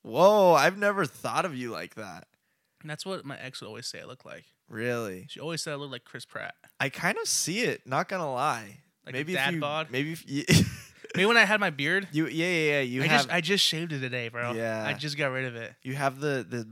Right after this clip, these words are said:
Speaker 1: the brown hair and the, I think your, your facial structure is pretty similar,
Speaker 2: Pretty
Speaker 1: actually.
Speaker 2: similar to Chris Pratt, yeah.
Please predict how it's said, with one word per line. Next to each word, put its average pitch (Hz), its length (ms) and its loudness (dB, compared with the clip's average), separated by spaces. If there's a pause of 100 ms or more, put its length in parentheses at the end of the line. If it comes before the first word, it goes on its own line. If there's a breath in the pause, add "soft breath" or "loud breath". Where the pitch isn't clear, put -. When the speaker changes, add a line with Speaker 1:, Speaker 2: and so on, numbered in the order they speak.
(120)
Speaker 1:
the 113 80 -8
brown 113 320 -6
hair 117 320 -8
and 107 180 -12
the, 101 260 -8
I - 40 -12
think 127 320 -14
your, 113 340 -6
your 113 140 -8
facial 113 580 -4
structure - 460 -8
is 98 140 -10
pretty 110 320 -10
similar, 95 320 -12
Speaker 2:
Pretty 98 100 -14
Speaker 1:
actually. 147 140 -10
Speaker 2:
similar 139 240 -10
to 131 100 -14
Chris 139 160 -16
Pratt, 123 240 -10
yeah. 120 160 -10